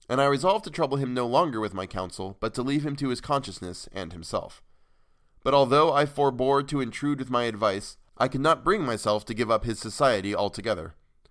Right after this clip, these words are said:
I even went so far as to humor some of his less reprehensible propensities, and there were times when I found myself lauding his wicked jokes as epicures do mustard,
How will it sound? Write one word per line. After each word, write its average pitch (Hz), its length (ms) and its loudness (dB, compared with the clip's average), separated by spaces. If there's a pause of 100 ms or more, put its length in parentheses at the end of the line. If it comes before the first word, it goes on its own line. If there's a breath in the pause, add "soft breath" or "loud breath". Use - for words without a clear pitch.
(100)
I 120 160 4
even 135 260 0
went 131 160 -2
so 131 140 0
far 117 280 4
as 127 140 -2
to 120 100 -10
humor 127 280 -2
some 123 200 -4
of 127 120 0
his 113 180 -6
less 123 260 2
reprehensible 127 720 -2
propensities, 95 760 -8 (460 soft breath)
and 123 160 0
there 147 120 4
were 165 100 -2
times 131 380 0
when 127 100 0
I 120 80 -2
found 131 240 0
myself 117 380 -2
lauding 127 400 4
his 110 180 -6
wicked 104 300 -6
jokes 92 420 -8
as 120 180 -4
epicures 113 520 -2
do 107 200 -4
mustard, 104 520 -6